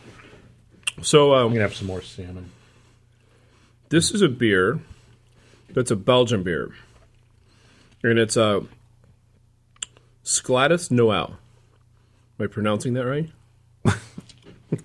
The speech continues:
Speaker 2: Scaldus, I think. I'm not sure, though.
Speaker 1: Scaldus. Could be
Speaker 2: Neumann,
Speaker 1: Scladus.
Speaker 2: Newman, who gives a damn?
Speaker 1: Scaldus Noel. S C A L D I S. No,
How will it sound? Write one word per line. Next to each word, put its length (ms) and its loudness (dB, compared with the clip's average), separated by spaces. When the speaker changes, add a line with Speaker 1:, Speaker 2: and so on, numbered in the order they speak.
Speaker 2:
Scaldus, 500 4
I 80 2
think. 320 -8
I'm 100 4
not 160 6
sure, 140 6
though. 260 4
Speaker 1:
Scaldus. 200 -8
Could 120 4
be 80 4
Speaker 2:
Neumann, 300 10
Speaker 1:
Scladus. 60 4
Speaker 2:
Newman, 480 4
who 80 4
gives 300 4
a 40 -10
damn? 320 -2
Speaker 1:
Scaldus 560 4
Noel. 340 2
S 240 4
C 420 -2
A 340 2
L 280 2
D 360 0
I 220 0
S. 380 -8
No, 280 -2